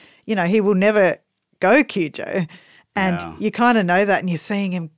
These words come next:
Speaker 1: go up every day, and you're like,
Speaker 2: Well,
Speaker 1: "Oh."
Speaker 2: I, I think for Tamawashi, Kyujo is just going three twelve.
Speaker 1: Yeah,
Speaker 2: Do you know?
Speaker 1: exactly.
Speaker 2: Like, that's his recovery. <laughs>
Speaker 1: Yeah, well, he's recovered.
Speaker 2: Yeah.
Speaker 1: And finally, oh, ah, Ichi Yamamoto.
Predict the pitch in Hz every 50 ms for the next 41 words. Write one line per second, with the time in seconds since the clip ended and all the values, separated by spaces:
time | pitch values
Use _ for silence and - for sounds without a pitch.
0 | _ _ - 214 208 202 196 190 185 - 190 180 156 170 160 156 - - 165 170
1 | 190 202 202 196 190 180 170 165 160 160 160 202 277 277 233 - 202 196 - -
2 | - - - - - 214 208 - 277 294 294 - - - 254 220 - - - 185
3 | 180 170 156 139 139 - - - 127 107 95 98 - _ - - - 160 180 175
4 | 170 180 147 127 120 113 - - - - - - 110 98 95 95 - - - 98
5 | 92 - - - 98 95 82 65 62 - - - - _ - 214 254 254 190 -
6 | - - - - _ - - 120 104 101 - 196 175 170 156 143 - 170 165 -
7 | - 180 151 151 131 - - - 117 117 127 104 90 85 - - _ _ - -
8 | _ - 170 - _ - - 180 170 - - 190 233 247 254 277 247 233 269 247
9 | 247 220 226 220 170 147 - - - 104 101 98 98 92 92 - - - _ _
10 | _ - 233 240 247 - - 254 262 269 269 247 220 185 165 160 160 165 170 175
11 | 170 _ _ _ _ _ _ _ _ _ _ _ _ - 240 208 190 - - -
12 | - _ _ _ _ _ _ _ _ - 381 349 349 381 370 349 359 381 370 359
13 | - _ _ _ - 208 226 - - 214 208 190 180 175 170 160 151 160 160 160
14 | - - - - -